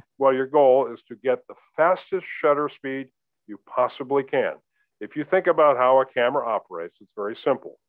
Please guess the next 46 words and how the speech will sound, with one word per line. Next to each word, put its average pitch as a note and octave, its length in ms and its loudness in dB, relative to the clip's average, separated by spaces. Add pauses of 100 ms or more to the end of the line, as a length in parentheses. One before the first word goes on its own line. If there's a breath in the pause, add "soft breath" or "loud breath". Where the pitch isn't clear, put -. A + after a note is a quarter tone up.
You A2 160 -12
push D3+ 280 0
a F3+ 60 2
button, D3 260 -2
it's - 120 -16
a G2+ 40 -6
light B2+ 300 0
tight E3 240 -2
box, G#2 280 -4 (640)
you F#2+ 100 -10
push D3+ 260 -4
a E3+ 60 -2
button, D3+ 420 -2 (400)
a - 20 -18
little D3+ 200 -6
trap E3 320 2
door D#3+ 280 4
flaps A#2+ 380 0
open, A2+ 340 -8 (600)
it A2 180 -18
collects C#3+ 400 2
light C3 380 0
for A2 120 -14
a - 100 -18
certain D3 260 -4
period C3 300 -2
of A#2 140 -10
time, G2 340 -6 (520)
the - 120 -20
trap C#3 300 0
door A#2 280 -2
shuts, G3+ 260 -2 (460)
and A2+ 120 -14
there's A#2+ 200 -8
your A2 140 -10
image. G2 200 -8 (800)
So C3 180 4
it B2+ 120 -4
makes D3 240 -2 (100)
sense, F3+ 220 4 (160)
I A#2+ 180 0
hope, C3+ 420 0 (460)
that A#2+ 120 -8
if B2 180 -10
you D#3 160 -8
can B2 260 -6